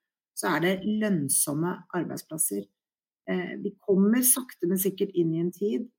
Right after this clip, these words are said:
hvor, eh, den hyperavkastningen som vi har fått fra olje og gass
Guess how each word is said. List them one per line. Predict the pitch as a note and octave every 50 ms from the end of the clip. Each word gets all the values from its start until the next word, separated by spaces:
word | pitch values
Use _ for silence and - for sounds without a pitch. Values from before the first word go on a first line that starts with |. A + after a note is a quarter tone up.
| _ -
hvor, | F#3+ F#3+ F#3+ F#3+ F#3+ F#3+ - _ _ _ _ _ _ _ _ _ _ _ _ _ - -
eh, | F3 F3 F3 F3 F3 F3 - E2+ E2+ E2+ - - - - - - - - _ _ _ _ _ -
den | D#3+ D3+ F#3 F#3 G3
hyperavkastningen | G3+ G3 - - F3 D#3+ D3+ D3+ D3+ - - F3 E3 E3+ F3 E3+ - F3+ E3+ - - - F3+ F3+ F#3 G3 G3+
som | F#3 G3+ F#3+
vi | E3 D#3+
har | E3+ F3+
fått | F3 - - F#3+ F#3 _ - - -
fra | - E3 E3 E3+ F3 F#3 F#3 F#3 - _ _ _ _ _ _ _ -
olje | G3 F3+ E3 E3
og | E3
gass | E3 - - - - - - - - -